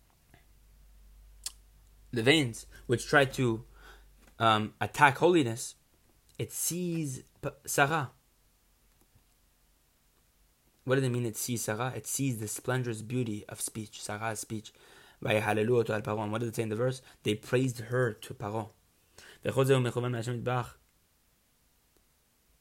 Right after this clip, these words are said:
We know that Sarah, um, is speech. Of course.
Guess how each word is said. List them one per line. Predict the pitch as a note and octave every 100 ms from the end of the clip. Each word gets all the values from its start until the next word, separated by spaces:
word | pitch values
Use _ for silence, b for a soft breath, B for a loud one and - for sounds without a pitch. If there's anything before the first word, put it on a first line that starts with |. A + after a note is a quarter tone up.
| _ _ _ _ _ _ _ _ _ _ _ _ -
We |
know | A#2 C3+
that | A#2 -
Sarah, | A2 A#2 A#2+ G#2+ - -
um, | A2 G#2+ G#2+ G#2 -
is | A2 -
speech. | - A2+ - B B _ _ _ _ _ _ _ _ _ _ _ _ _ _ _ - -
Of | B2
course. | - A2+ - -